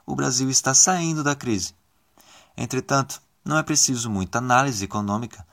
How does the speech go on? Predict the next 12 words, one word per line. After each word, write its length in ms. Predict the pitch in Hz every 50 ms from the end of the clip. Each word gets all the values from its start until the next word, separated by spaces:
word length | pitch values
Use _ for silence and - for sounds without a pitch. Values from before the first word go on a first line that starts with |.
| _ -
para 180 | - 110 113 123
ver 140 | 120 127 117
que 180 | - 123 117
isso 200 | 120 117 - 131
é 20 | 131
mais 380 | 127 127 131 135 143 139 127
uma 160 | 131 143 139
fake 340 | 139 - - 120 117 110 131
news. 420 | 131 131 113 95 87 - - - _ _ _ _ - _ _ _ _ - - - - - - - -
Dados 340 | - - 90 104 104 101 90
da 100 | 90 90
inflação 540 | 85 80 - 90 - - - 120 120 113